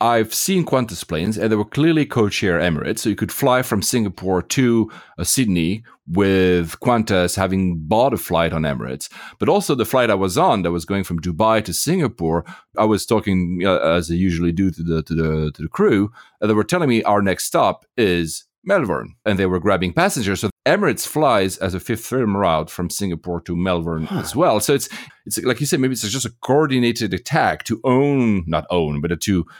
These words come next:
Speaker 1: to bring the fight to Singapore
Speaker 2: Yeah.
Speaker 1: because it's a very big,
Speaker 2: Or at
Speaker 1: big hub
Speaker 2: least
Speaker 1: in
Speaker 2: grab some low, low-hanging fruit.
Speaker 1: Yeah, I don't know.
Speaker 2: I mean, uh, there's no que-, I mean, I think strategically that alliance has been fantastic for both parties, Qantas and Emirates.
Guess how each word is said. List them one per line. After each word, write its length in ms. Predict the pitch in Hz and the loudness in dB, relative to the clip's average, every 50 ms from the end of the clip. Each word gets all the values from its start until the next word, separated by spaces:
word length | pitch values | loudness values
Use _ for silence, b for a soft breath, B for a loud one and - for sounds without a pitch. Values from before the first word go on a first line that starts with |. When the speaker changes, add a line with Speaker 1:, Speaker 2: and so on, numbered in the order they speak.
| B B B B | B B B B
Speaker 1:
to 140 | - - 90 | -10 -8 -8
bring 300 | 87 82 104 127 123 117 | -6 0 0 0 2 2
the 100 | 107 95 | 0 -2
fight 300 | - - 113 110 104 - | 0 2 2 2 0 -2
to 80 | - 90 | -4 -6
Singapore 580 | - - 117 117 110 104 - - 92 92 92 | -4 -2 0 0 0 0 -2 0 0 0 2
Speaker 2:
Yeah. 140 | 117 120 113 95 | 2 2 2 0
Speaker 1:
because 140 | 90 85 | 0 -2
it's 40 | - | -2
a 60 | 92 | -2
very 260 | 85 92 101 98 95 87 | 0 2 2 2 2 0
big, 200 | 80 92 104 151 | 0 0 2 2
Speaker 2:
Or 120 | 156 151 | 2 2
at 40 | 135 | 2
Speaker 1:
big 20 | |
hub 60 | 135 | 4
Speaker 2:
least 320 | 143 147 139 - 92 87 82 | 4 4 2 2 2 0 0
Speaker 1:
in 160 | 82 82 78 B B B B B B B B - | 0 -4 -4 B B B B B B B B -2
Speaker 2:
grab 220 | - 120 117 113 | 0 0 0 0
some 200 | - 113 104 107 | 0 0 2 2
low, 180 | 107 110 107 104 - - - | 4 2 2 0 -2 -6 -2
low-hanging 540 | 113 110 107 107 104 101 98 95 92 85 | 0 0 2 2 0 0 2 0 0 -2
fruit. 380 | 82 - - 127 113 87 - - _ _ _ _ | -4 -4 -2 0 0 0 -2 -6 _ _ _ _
Speaker 1:
Yeah, 200 | 82 78 73 80 85 78 - - | -8 -8 -8 -8 -8 -14 -6 -2
I 120 | 101 104 | -2 0
don't 120 | 90 80 | 0 0
know. 160 | 73 73 76 - - | -2 -4 -6 -8 -4
Speaker 2:
I 100 | - 147 | -2 0
mean, 80 | 170 156 | 2 2
uh, 100 | 165 175 | 2 0
there's 280 | 160 151 170 165 139 147 | 2 2 2 2 4 4
no 140 | 170 180 175 | 4 4 2
que-, 180 | - - 151 131 | 2 2 0 2
I 100 | - 135 | 2 2
mean, 180 | 131 135 123 | 2 2 2
I 100 | - 135 | 0 -2
think 200 | 131 - 143 123 | -2 -2 -4 -2
strategically 1040 | - - 123 107 - - 143 135 120 123 117 - 110 101 98 95 92 92 92 - _ _ _ _ - | -2 -6 -4 -4 0 0 2 2 2 0 -2 -2 0 0 2 2 2 0 -2 -4 _ _ _ _ -6
that 360 | - 120 110 107 110 - - - | -2 0 0 2 0 -2 -2 0
alliance 580 | 107 104 101 98 95 92 92 92 90 85 - | 0 2 2 2 2 2 2 0 0 -2 -2
has 160 | 95 95 87 | -2 -2 -2
been 320 | - - 98 92 87 87 82 | -2 0 0 0 0 0 -2
fantastic 680 | - - - 98 90 87 104 101 98 98 - 98 85 - | -4 -2 -2 0 0 0 0 0 -2 0 -2 -4 -6 -2
for 120 | - 90 | -2 -2
both 360 | 85 - 98 95 95 90 - | -2 0 0 0 0 0 -2
parties, 400 | - 95 87 87 90 90 85 - | -2 -2 -2 -2 0 -2 -2 -4
Qantas 420 | - - 92 87 90 - 85 80 - | -4 -2 -2 -2 -2 -2 -4 -4 -2
and 160 | 90 92 90 | -2 -2 -2
Emirates. 480 | 90 95 92 87 82 - - - - | -2 -2 -2 0 -2 -2 -2 -4 -6